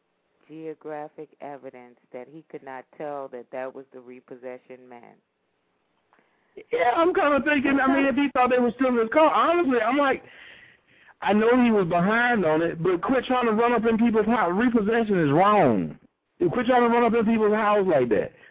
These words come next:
Speaker 2: They don't repossess your breast implants when you don't pay for them. Do they come get those? You know they can do, like, breast im-,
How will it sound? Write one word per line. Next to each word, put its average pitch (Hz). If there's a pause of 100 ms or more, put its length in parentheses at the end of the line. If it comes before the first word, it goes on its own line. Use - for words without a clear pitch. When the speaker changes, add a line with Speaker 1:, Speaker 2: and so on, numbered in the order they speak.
Speaker 2:
They 139
don't 151
repossess 156
your 139
breast 190
implants 147
when 143
you 147
don't 139
pay 147
for 135
them. 196
Do 165
they 180
come 208
get 202
those? 247 (320)
You - (400)
know 226
they 175
can 165
do, 180
like, 151
breast 190
im-, 160